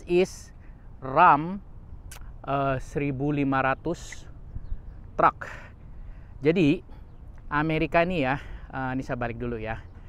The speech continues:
Amerika ini memang bukan main. Semakin gede mobil,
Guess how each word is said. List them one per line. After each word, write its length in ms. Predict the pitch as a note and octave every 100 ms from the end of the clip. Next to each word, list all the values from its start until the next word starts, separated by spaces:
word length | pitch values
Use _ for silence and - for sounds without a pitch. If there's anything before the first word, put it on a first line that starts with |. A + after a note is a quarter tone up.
| - - - - - - - -
Amerika 480 | - E3 E3 D#3 E3
ini 160 | F#3+
memang 480 | F#3 E3 F3+ F#3+ F#3+ - - - - - - -
bukan 400 | D3 C3 C#3 C#3+
main. 400 | C3 B2+ A2 G2+ - - - - - - - - -
Semakin 720 | - D3 D3 D#3 - G3 G3
gede 240 | D#3+ C#3+ D#3+
mobil, 480 | D3+ C3+ A#2 A2+ A2+